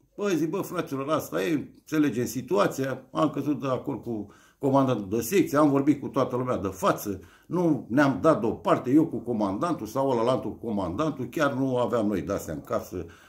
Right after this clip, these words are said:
ă, stăm noi la vrăjeală, comandantul, pe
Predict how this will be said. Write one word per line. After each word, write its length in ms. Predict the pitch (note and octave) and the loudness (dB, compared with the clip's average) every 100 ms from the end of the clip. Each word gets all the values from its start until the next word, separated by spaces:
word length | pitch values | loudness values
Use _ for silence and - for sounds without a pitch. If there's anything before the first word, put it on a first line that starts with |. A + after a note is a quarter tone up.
| _ - | _ -4
ă, 200 | F#2 - | -4 -4
stăm 260 | - A#2+ | -2 0
noi 140 | A2 F#2 | 2 2
la 120 | F#2+ | 2
vrăjeală, 400 | E2 D#2+ G#2 G#2 | 0 0 2 2
comandantul, 840 | E2 E2 D#2+ D#2+ - F#2 G2 F2+ - - | -2 -4 -2 2 2 2 -4 -6 -10 -20
pe 80 | _ | _